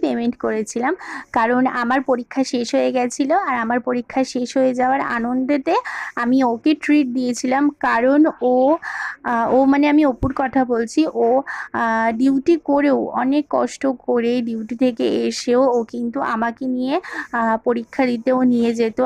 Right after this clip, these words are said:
আমাকে, যাতে আমার কষ্ট না হতো, আমাকে বাসে সাফার করে না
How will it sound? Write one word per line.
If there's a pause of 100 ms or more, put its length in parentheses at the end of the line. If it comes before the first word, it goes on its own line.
(120)
আমাকে,
যাতে (160)
আমার
কষ্ট
না
হতো,
আমাকে
বাসে
সাফার
করে
না